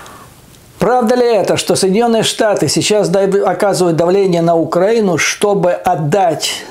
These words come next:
суверенитет над частью территории России? То есть, э, на те-,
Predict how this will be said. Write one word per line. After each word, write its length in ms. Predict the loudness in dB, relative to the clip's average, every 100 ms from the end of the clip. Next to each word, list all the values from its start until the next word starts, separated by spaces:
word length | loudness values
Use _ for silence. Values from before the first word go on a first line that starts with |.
| -20 -20 -12
суверенитет 1200 | -4 0 2 2 2 0 0 -2 -4 -4 -8 -10 -18 -20 -16 -16 -4
над 200 | -2 0
частью 480 | 0 0 0 -2 -2
территории 880 | 0 0 0 0 0 2 2 0 -2 -8 -20 -20 -12 -4
России? 680 | -2 0 0 0 0 -2 -10 _ _ -20 -20 -20 -20 -20 -20 -20 -10
То 80 |
есть, 120 | -8 -6
э, 920 | -8 -8 -4 -2 0 0 0 -2 -2
на 140 | -2 0
те-, 200 | 0